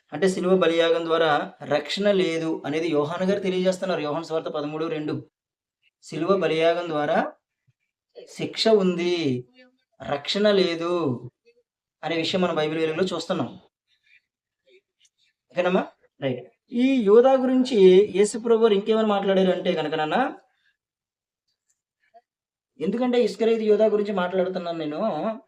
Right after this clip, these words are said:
ఇస్కరియోతు యోధే కదా యేసుని అప్పగించింది. మరి అప్పగించిన ఇస్కరియోతు యోధాకి ఏమైనా రక్షణ వచ్చిందా, లేదా శిక్ష వచ్చిందా అని మనం చూడాలి. ఎందుకంటే ఆయనే కదా పాలు పాలు పంచుకున్నది.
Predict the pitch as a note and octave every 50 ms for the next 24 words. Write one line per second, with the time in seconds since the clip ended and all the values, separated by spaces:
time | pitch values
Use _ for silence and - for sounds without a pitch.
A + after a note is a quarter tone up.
0 | _ _ _ - - - - A#3 A#3+ A3+ A3 G#3+ G#3+ G#3+ A3+ A3+ A3 F#3+ - D#3
1 | D#3+ E3+ F#3 E3+ D3+ D3 D3 D3+ E3 E3 - F#3 F3 - - F#3 F3+ F#3 F#3 F#3
2 | F#3 D#3+ D3+ D#3 E3+ F#3 F#3+ E3 C#3+ B2+ B2+ - - _ _ _ E3 D#3+ D#3+ D#3+
3 | D#3 F3 - - - _ _ _ _ - C3+ - A3 G#3+ A3+ A#3+ A3+ B3+ B3+ A#3+
4 | G#3+ G#3+ - - A#3 A#3 A#3+ A#3+ A#3 A#3+ A#3 A#3 A#3 A#3 A3+ A3+ B3 - A#3 A3
5 | A3 G#3+ F#3+ F3 E3 - - G#3+ G#3+ A3 G3+ F#3+ - G3 F#3+ F3+ E3 E3 F3 F3+
6 | F#3 F#3 F#3 F#3 F#3 F#3 - G#3+ G#3+ F#3+ - G3+ G3+ G#3 G#3+ G#3+ G#3+ G3+ - G3
7 | G3+ G3+ A3 G3+ F3 D3 C3 B2+ - - _ - C#3 D#3 E3 F#3+ G3 F#3+ A3 A#3
8 | A#3+ A3+ G#2+ - - - - - _ _ B2+ C3+ D#3 F3+ G3+ A3 G3+ G#3+ G3 F3
9 | D3+ E3 E3 E3+ F#3 F3+ F3+ F3 F3 F3+ F#3 F3+ F3+ F3+ F#3 F#3 F3+ E3+ C#3+ C#3
10 | B2+ B2 B2+